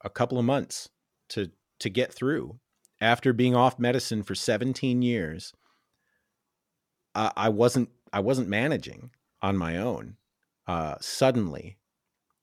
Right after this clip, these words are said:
all of the techniques that I had learned, all of my coping mechanisms, they weren't doing me any favors. And so I, I said, "I, I've gotta talk to a doctor and see what's what,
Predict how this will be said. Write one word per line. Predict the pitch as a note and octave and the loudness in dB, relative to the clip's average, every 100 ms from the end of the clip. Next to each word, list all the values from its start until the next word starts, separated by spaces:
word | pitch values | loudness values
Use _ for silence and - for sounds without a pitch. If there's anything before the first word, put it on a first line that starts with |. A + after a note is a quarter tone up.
| _ - | _ 2
all | A2 C3 D3 D3 D3+ | 8 10 10 8 4
of | A#2 | 0
the | C3+ | -4
techniques | - A#2 A#2+ A2 - | -4 -4 -2 -4 -4
that | F2+ | -4
I | F#2 | -2
had | F#2 | -2
learned, | F2 F2 C#2+ | -2 -4 -4
all | D#2+ F#2+ | -2 -2
of | A2 | -2
my | G#2+ | -4
coping | G#2+ A#2 A2+ G#2 F2 | -2 0 0 -2 -6
mechanisms, | D2 - B1 - - - _ | -8 -12 -14 -16 -18 -20 _
they | F2+ | -6
weren't | F2+ G#2 G#2 - | -4 -4 -6 -6
doing | A2 G#2 | -4 -2
me | G2 G2 | -2 -2
any | F#2 | -4
favors. | - G2 A2 D#2 - - _ _ _ _ _ _ _ _ _ _ | -4 -4 -4 -10 -16 -20 _ _ _ _ _ _ _ _ _ _
And | F#2 F2 | -8 -6
so | - G#2 F#2 F2+ E2+ | -2 -2 -2 -4 -4
I, | F2 F2 F2 F2 _ _ | -4 -4 -4 -8 _ _
I | E2+ E2+ E2+ | -12 -12 -12
said, | - - F#2 - | -10 -4 -4 -4
"I, | F#2+ G2 - | -4 -4 -4
I've | A2+ A2 | -4 -2
gotta | C#3+ C3 _ _ | -2 -2 _ _
talk | - A2 - | -2 -2 -2
to | G#2+ | -4
a | F#2 | -2
doctor | G2 G2 - E2+ | -2 -2 -4 -8
and | D#2 | -6
see | - F2+ | -6 -6
what's | E2 - | -6 -6
what, | F#2+ D#2+ - | -4 -4 -6